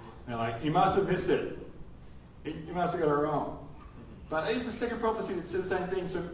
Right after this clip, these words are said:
maybe he wasn't wrong. Of course, we know he wasn't wrong.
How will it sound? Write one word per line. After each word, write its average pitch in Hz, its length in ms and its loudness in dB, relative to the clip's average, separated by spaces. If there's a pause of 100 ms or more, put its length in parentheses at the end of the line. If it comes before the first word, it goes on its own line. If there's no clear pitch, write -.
(120)
maybe 202 240 -6
he 220 100 -6
wasn't 208 340 0 (680)
wrong. - 440 -2 (1160)
Of - 120 -8
course, 113 160 -2
we 117 80 -4
know 110 100 -4
he 104 140 -4
wasn't 101 340 -4
wrong. - 180 -8